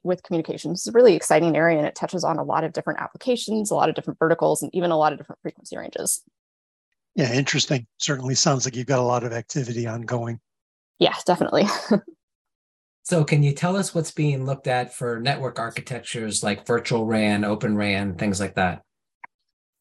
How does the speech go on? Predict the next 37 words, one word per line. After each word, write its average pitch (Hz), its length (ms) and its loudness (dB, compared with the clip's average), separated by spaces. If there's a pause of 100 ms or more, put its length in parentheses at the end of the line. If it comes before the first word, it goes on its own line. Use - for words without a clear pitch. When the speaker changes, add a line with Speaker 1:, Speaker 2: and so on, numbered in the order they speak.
(140)
Speaker 1:
Yeah, 320 240 8
sure. 220 340 8
So 240 240 8
as 226 200 2
far 277 180 4
as 311 220 4
the 196 360 4
network 202 560 0
architectures 185 600 -2
and 175 100 -2
network - 240 -4
topologies, 175 800 4 (600)
I 220 60 2
think 233 240 6
virtual 214 400 6
ran 185 500 0
was 175 140 -2
kind 202 220 -2
of 165 80 -4
the 165 80 -2
beginning 185 420 0
of 208 140 -4
the 190 60 0
trend. 196 440 -4 (640)
Open 196 300 6
ran's 185 320 4
the 170 80 -2
continuation 180 680 2
of 202 100 4
it. 220 280 4
And 180 140 -2
in 175 100 0
six 208 240 -4
G, 196 140 -2
we're 175 160 -2
gonna 190 160 0
see 185 540 0